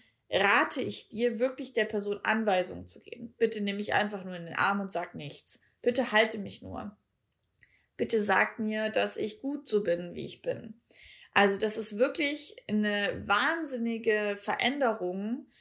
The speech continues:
wenn du der Person sagst, was du in dem Moment brauchst. Wir gehen davon aus, dass die andere Person weiß, was sie braucht. Wir hatten jetzt im Retreat auch so ein paar Situationen, klar, da gibt's viele Triggersituationen, viel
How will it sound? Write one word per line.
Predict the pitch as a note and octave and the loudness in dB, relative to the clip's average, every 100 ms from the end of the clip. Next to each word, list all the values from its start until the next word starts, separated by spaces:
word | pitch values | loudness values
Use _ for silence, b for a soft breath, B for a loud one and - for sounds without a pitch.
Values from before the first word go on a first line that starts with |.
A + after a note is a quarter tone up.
| B B B B | B B B B
wenn | G3 F#3+ G#3+ B3 A#3 A#3 | -2 6 8 8 2 0
du | C#4 D#4+ | 0 4
der | B3+ | 4
Person | B3+ A3+ G#3+ A3+ A#3+ A3+ | 2 0 0 0 -2 0
sagst, | G3+ G3+ A#3 - G#3+ | 2 2 4 0 0
was | G#3+ - | 0 0
du | G3+ | 0
in | G3 | 0
dem | F#3+ | -2
Moment | F#3+ F#3 F3 - | -6 -6 -6 -6
brauchst. | - B3 F3+ - - - - _ - | 0 2 2 2 0 -2 -10 _ -4
Wir | G3+ G#3 | -2 2
gehen | A3 G#3+ | 2 2
davon | G3 G3+ - | 2 0 -4
aus, | - G3 C#4 | -2 0 0
dass | - C4 | 0 -4
die | - - | -2 0
andere | F3 F#3+ A3 | -2 -2 -6
Person | A3 B3 A#3 A3+ B3+ C4 | -6 -4 -4 -4 -4 -2
weiß, | F3+ D#3+ F3 A#3 - - | 2 2 4 2 0 -2
was | G#3 - | -2 -2
sie | A#3+ | 0
braucht. | A#3+ G3 - - B B B | 0 0 -2 -16 B B B
Wir | G3+ | 4
hatten | A3 A#3+ | 4 4
jetzt | A3+ G#3+ | 2 2
im | G3+ | 0
Retreat | F#3+ F#3 - A#3 B3 - | 0 -2 -4 -4 -4 2
auch | G3+ A3+ | 2 2
so | - | -2
ein | B3 | -2
paar | B3+ A3+ | -4 -6
Situationen, | G#3+ G#3+ G3 G3 A3 G#3+ B3 C4 C4 - b b | -4 -2 0 0 0 0 0 -2 -4 -10 b b
klar, | - F#3 F#3+ | 2 4 4
da | A3+ G#3+ - - | 4 0 -4 -8
gibt's | F#3+ - | -4 -2
viele | A#3 G3+ | 0 0
Triggersituationen, | G3 A#3+ A3+ G#3 G3+ F#3+ F#3 - G3 G3 F#3+ | -2 -2 -2 -2 -2 -4 -2 -2 -2 -4 -8
viel | - G3+ G3+ F#3+ | -6 -2 -2 -2